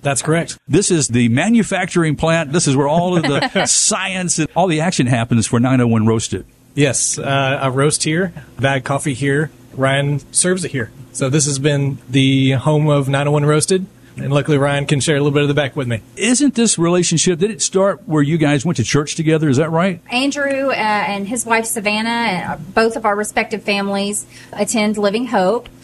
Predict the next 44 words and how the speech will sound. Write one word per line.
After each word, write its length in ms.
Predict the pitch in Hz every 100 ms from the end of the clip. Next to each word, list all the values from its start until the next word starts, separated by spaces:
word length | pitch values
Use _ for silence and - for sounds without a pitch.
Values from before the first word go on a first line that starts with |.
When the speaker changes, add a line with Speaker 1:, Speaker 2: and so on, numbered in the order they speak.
| - 185
Speaker 3:
They, 480 | 214 214 220 214 214
uh, 340 | 190 185 180
were 400 | 196 208 196 190
already 420 | 202 220 233 220 202
at 80 |
Living 220 | 208 196 190
Hope 320 | 190 208 226
when 140 | 190
we, 360 | 190 208 202 - -
uh, 120 | 185
brought 240 | 180 202 190
our 140 | 185
family 380 | 202 202 185 180
there, 380 | 165 160 214 330 - - -
and, 520 | 214 208 202 202 202
uh, 180 | - - 202
became 360 | 220 262 262 233
instant 440 | 226 - 214 180
friends. 580 | 190 170 175 208 226 -
His 240 | 180 208 202
wife, 340 | 185 185 180
Savannah, 500 | - 208 190 190 185
is 260 | 180 190 180
a 80 | 202
very 300 | 190 220 214
close 340 | 214 190 190
friend 240 | - 185 180
of 80 | 175
mine. 480 | 170 165 165 214 - -
All 200 | - 240
types 280 | 285 240 -
of 60 | 202
shenanigans 720 | 226 208 190 175 175 175 -
together. 440 | 180 175 175 214
We 200 | 190 233
laugh 600 | 233 220 220 220 226 -
and 240 | 185 180 170 - - -
raise 280 | 240 269 -
kids 540 | 302 247 247 240 208
and 120 | 214
just 180 | 220 220
do 120 | 277
life 240 | 262 - -
together. 420 | 170 147 156